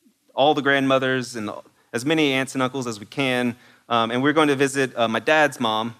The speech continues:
which we call Mimi, um, which is my grandmother, obviously. And, and we're going to her house to open presents. And at the time, Aaliyah and I only had two kids. We had Zoe, which is our oldest, she's eight,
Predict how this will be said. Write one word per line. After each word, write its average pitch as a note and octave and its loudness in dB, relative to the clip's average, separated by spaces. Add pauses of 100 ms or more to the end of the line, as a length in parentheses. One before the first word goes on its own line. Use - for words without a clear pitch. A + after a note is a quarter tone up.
which - -20
we B2 -16
call B2+ 0
Mimi, A2 -4 (380)
um, G#2 -4 (360)
which - -20
is - -12
my B2 -2
grandmother, G#2+ -2
obviously. G2 -10 (360)
And, G#2+ -6 (220)
and C3 -4
we're D3 2
going E3 4
to D3+ 2
her D3 4
house C3+ 4
to C#3+ -4
open B2+ -4
presents. G#2 -6
And C3+ -2
at D#3+ 2
the C#3+ -16
time, G3+ 4
Aaliyah D#3+ 2
and D3+ 2
I C3 2
only B2+ 0
had A#2 -2
two D3 -4
kids. G2+ -8
We G#2 -8
had G#2 -4 (420)
Zoe, C#3 2
which A#2+ -10
is A2+ -6
our A2 0
oldest, B2+ -4
she's G#2+ -12
eight, B2+ -4